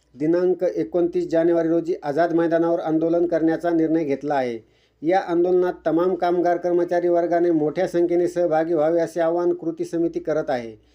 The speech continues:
एकोणतीस जानेवारी रोजी मुंबईप्रमाणे महाराष्ट्रातील सर्व जिल्ह्यामध्ये कामगार कर्मचारी कृती समितीच्या वतीने अंगणवाडी व आशा गटप्रवर्तकांच्या संपाला पाठिंबा देण्यासाठी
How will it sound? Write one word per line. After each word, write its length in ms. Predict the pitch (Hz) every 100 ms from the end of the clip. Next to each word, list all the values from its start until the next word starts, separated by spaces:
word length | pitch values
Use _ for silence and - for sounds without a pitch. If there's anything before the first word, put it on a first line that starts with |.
| _ _ 151
एकोणतीस 440 | 160 185 180 185
जानेवारी 400 | 170 175 180 180
रोजी 260 | 175 170 175
मुंबईप्रमाणे 720 | 165 170 180 180 175 175 175
महाराष्ट्रातील 580 | 165 165 160 175 175
सर्व 280 | 165 175 185
जिल्ह्यामध्ये 520 | 170 175 175 175 170
कामगार 400 | 175 170 170 175
कर्मचारी 540 | 170 170 170 170 170 170
कृती 300 | 170 170 165
समितीच्या 500 | 170 165 165 160 170
वतीने 340 | 165 170 170
अंगणवाडी 600 | 170 147 160 170 165 170
व 60 | 170
आशा 300 | 160 160 165
गटप्रवर्तकांच्या 880 | 160 160 165 165 165 156 165 165
संपाला 400 | 160 156 160 160
पाठिंबा 440 | 165 151 165 160 160
देण्यासाठी 580 | 151 165 160 156 170